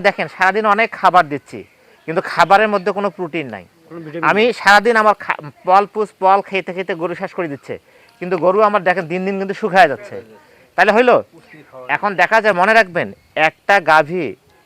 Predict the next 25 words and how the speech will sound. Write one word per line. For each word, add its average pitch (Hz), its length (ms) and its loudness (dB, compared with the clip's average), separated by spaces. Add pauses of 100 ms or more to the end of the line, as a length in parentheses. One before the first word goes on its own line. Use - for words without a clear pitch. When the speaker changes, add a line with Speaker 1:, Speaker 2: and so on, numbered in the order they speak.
(380)
Speaker 1:
একশো 151 520 -2 (100)
কেজি 208 260 -2
ওজনের 180 480 -2
জন্য 214 120 -6 (120)
যে 202 60 -4 (100)
পরিমাণ 202 240 -4 (100)
খাবার 185 320 0
দিতে 185 220 -4
হবে, 175 200 -4 (640)
ঠিক 208 200 2 (1040)
এক 175 280 4
লিটার 202 320 2
দুধ 175 160 -2
দিলে 185 260 -4
সেই 240 220 -8
পরিমাণ 202 300 -6
খাবার 139 300 -2
দিতে 107 200 -16
হবে। 92 240 -20 (520)
তাহলে 160 200 2
আমি 190 160 2
কিভাবে 196 380 -2
বলবো 160 280 -2
বলেন 165 160 -4
তো? 220 120 -8